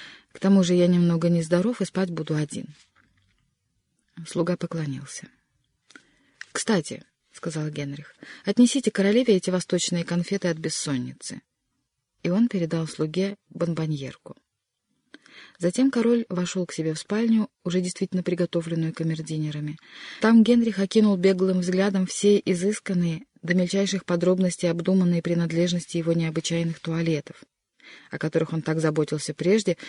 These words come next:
желая быть самым изящным щеголем христианского мира, раз ему не удалось быть самым великим из его королей.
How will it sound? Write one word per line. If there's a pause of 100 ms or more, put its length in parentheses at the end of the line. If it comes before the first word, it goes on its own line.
(240)
желая
быть
самым
изящным
щеголем
христианского
мира, (300)
раз
ему
не
удалось
быть
самым
великим (120)
из
его
королей.